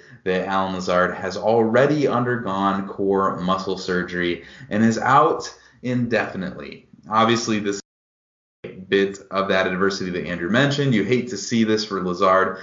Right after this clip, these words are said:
who was on the show just a couple months ago and was really excited about a big second year. And we were seeing that come to be on the field.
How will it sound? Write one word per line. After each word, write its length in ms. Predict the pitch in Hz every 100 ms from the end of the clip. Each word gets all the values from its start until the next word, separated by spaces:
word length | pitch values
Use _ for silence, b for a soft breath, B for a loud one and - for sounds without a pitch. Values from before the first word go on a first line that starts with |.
| B B B
who 160 | 110
was 400 | 107 98 120 123
on 240 | 117 120 117
the 80 | 107
show 260 | 123 113
just 160 | 117 113
a 40 |
couple 280 | 135 143 -
months 280 | 127 185 190
ago 360 | 95 90 87
and 140 | 90 95
was 160 | 101
really 180 | 113 131
excited 400 | 110 - 110 107
about 220 | 98 98
a 80 | 92
big 160 | 98 98
second 400 | 101 90 92 92
year. 380 | 95 95 92 B B
And 180 | - 101
we 140 | 113 139
were 320 | 120 165 147
seeing 460 | - 131 135 131
that 340 | 113 117 117 -
come 500 | - 113 120 120 120
to 340 | - 110 110
be 320 | 98 101 104 87
on 240 | 95 98
the 80 | 90
field. 440 | 110 107 101 -